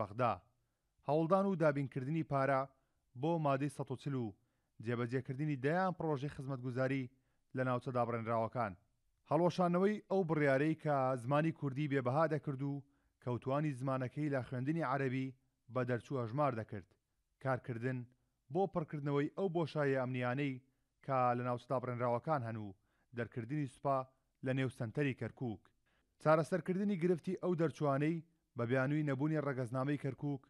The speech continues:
دامەزراندنیان ڕاگیرا بوو، لەگەڵ چارەسەری گرفتی مامۆستایانی خوێندنی کوردی خوورماتوو. لە ئێستاشدا گرنگترین کار کە هەنگاوی بۆ دەنێت،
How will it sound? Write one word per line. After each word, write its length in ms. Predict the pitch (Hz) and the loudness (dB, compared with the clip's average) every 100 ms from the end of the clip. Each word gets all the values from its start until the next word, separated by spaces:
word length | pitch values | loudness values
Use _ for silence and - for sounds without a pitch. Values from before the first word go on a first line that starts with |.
| _ _ _ 127 | _ _ _ -4
دامەزراندنیان 720 | 131 127 120 123 127 139 131 | -2 -2 -2 -4 -2 -2 2
ڕاگیرا 380 | 156 120 117 107 | 2 2 0 -2
بوو، 200 | 101 98 - _ _ _ 117 | -2 -8 -12 _ _ _ -4
لەگەڵ 280 | 120 135 113 - _ _ _ | 0 -2 -2 -10 _ _ _
چارەسەری 520 | - 131 117 151 151 127 | -4 -2 -2 -2 -4 -2
گرفتی 320 | 131 123 143 | -2 -2 -4
مامۆستایانی 540 | 127 120 - 135 143 120 | -2 -4 -4 -4 -4 -4
خوێندنی 400 | 127 123 156 170 | -6 -4 -4 -4
کوردی 280 | 147 131 135 | -6 -4 -6
خوورماتوو. 560 | 127 123 113 110 123 95 _ _ _ _ - | -4 -2 -4 -4 -8 -8 _ _ _ _ -4
لە 60 | 120 | -2
ئێستاشدا 520 | 117 - 135 117 120 104 - _ _ _ - | -2 0 0 0 -2 -2 -6 _ _ _ -6
گرنگترین 500 | 127 151 131 175 202 170 | -2 -2 -2 -2 -2 0
کار 200 | 165 143 131 | 2 2 0
کە 60 | 135 | -2
هەنگاوی 400 | 131 131 170 165 | -2 0 2 2
بۆ 60 | 147 139 | 0 0
دەنێت، 300 | 135 127 113 | 0 -2 -4